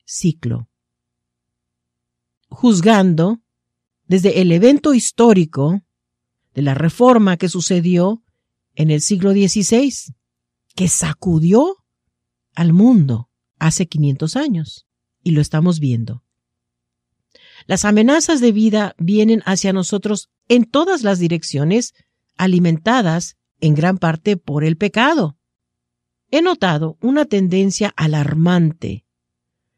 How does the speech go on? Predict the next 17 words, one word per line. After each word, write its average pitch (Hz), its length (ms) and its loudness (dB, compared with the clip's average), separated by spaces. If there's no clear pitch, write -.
que 208 280 2
es 196 140 2
muy 262 640 2
inquietante 220 1000 0
para 156 280 0
mí 180 360 4
y 196 120 -2
también 165 520 -2
debería 214 380 0
ser 214 380 -2
preocupante 214 840 -2
para 180 280 0
ti, 269 440 -4
porque 190 340 -4
nadie 269 540 0
estamos 220 480 -2
exentos. 262 1040 -4